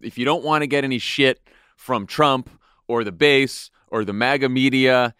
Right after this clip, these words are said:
you could say something like that. But instead, they're like, "We are gonna, we're,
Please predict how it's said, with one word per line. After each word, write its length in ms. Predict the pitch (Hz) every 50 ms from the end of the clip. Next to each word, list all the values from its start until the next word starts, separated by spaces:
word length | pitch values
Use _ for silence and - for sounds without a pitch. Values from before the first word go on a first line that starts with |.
| _ _ _ _ -
you 100 | 117 123
could 160 | - - 226 -
say 240 | - - 160 170
something 440 | 185 - - 160 147 - 156 143 131
like 200 | 127 123 117 - -
that. 260 | 117 107 98 - - _ _ _ _
But 120 | 143 156
instead, 640 | 156 151 135 - - 185 196 196 175 147 127 120 110 _ _ _ _ _
they're 140 | 143 151 160
like, 200 | 156 135 - -
"We 300 | 139 147 185 240 254 240
are 140 | - - 160
gonna, 380 | 139 170 160 151 147 135 113 - - _
we're, 320 | 151 175 127 127 170 156